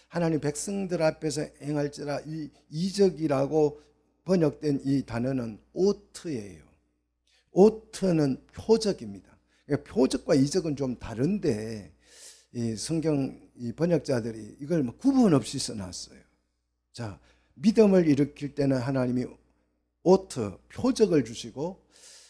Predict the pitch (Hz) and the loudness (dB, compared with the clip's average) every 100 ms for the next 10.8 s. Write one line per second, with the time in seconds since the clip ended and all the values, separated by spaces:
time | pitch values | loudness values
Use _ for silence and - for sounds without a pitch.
0 | _ - 214 214 208 208 196 180 156 151 | _ 0 6 8 8 8 6 6 6 4
1 | 151 139 131 143 143 131 120 117 127 117 | 4 2 0 0 2 2 0 -4 -4 -4
2 | 147 185 - _ 135 185 151 170 131 127 | -4 -6 -14 _ -6 -6 -4 -6 -4 -6
3 | 98 - 82 73 - - _ _ _ _ | -6 -12 -20 -20 -20 -20 _ _ _ _
4 | _ _ _ _ 170 139 160 180 208 170 | _ _ _ _ -2 0 0 0 0 0
5 | 113 120 135 _ - _ - 185 165 131 | -4 -6 -10 _ -20 _ -6 2 4 4
6 | 113 - 120 107 - 147 127 90 85 - | 2 -2 -10 -12 -14 -14 -12 -12 -12 -12
7 | - _ _ _ _ _ _ _ - 185 | -18 _ _ _ _ _ _ _ -6 0
8 | 135 147 127 107 123 139 147 139 139 127 | 4 4 4 2 -2 -2 -4 -4 -4 -4
9 | 123 151 127 - - 165 139 101 113 - | -2 0 0 -2 -2 0 0 -4 -12 -14
10 | _ _ _ - 131 - 165 | _ _ _ -10 -8 -6 -2